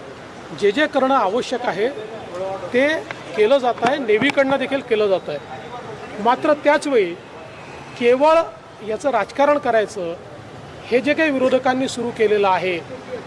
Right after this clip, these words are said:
प्रत्येक गोष्टीत राजकारण शोधून काढायचं, प्रत्येक गोष्टीला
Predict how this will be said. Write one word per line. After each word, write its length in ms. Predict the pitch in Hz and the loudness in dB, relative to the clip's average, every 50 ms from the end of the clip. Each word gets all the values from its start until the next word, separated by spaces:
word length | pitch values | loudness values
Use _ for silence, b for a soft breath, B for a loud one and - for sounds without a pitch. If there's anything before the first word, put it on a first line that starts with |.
| - - - | -12 -4 -2
प्रत्येक 400 | 254 247 - - 440 330 330 226 214 | -2 -2 -2 -2 0 0 0 0 0
गोष्टीत 420 | 262 233 - - - 294 - - | -2 -2 -2 -2 -2 -2 0 2
राजकारण 480 | 247 220 208 - - 247 240 247 262 240 - | 2 2 0 0 0 0 0 2 0 -2 -2
शोधून 260 | 247 233 202 254 269 | -2 0 0 2 0
काढायचं, 460 | 254 240 233 233 247 233 - - 262 | 2 2 2 2 2 -2 -2 -4 -4
प्रत्येक 460 | 247 - - 214 - - - 285 294 - 196 | -4 -2 -6 -6 -6 -4 -2 -2 -2 0 0
गोष्टीला 500 | 233 214 - - 254 254 247 269 285 | -2 -2 -2 -2 -4 0 2 4 2